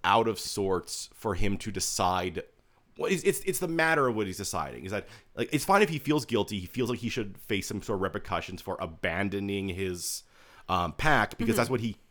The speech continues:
Speaker 1: feels he did, even though, like, you know, lo-, you can apply as much logic as you want to it. He feels that way. But the way that he decides to go through it is,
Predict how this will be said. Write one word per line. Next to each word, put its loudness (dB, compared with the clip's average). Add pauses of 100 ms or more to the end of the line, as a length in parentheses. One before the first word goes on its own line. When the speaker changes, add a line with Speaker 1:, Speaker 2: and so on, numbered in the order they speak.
Speaker 1:
feels 4
he -6
did, 6 (640)
even 6
though, 10
like, 4
you -4
know, 2
lo-, 2
you -4
can 4
apply 4
as 2
much -2
logic 2
as -10
you -8
want -4
to -2
it. -4
He -8
feels 0
that -4
way. -6 (600)
But 2
the 6
way 6
that 6
he -2
decides 2
to -4
go 2
through 2
it -2
is, 0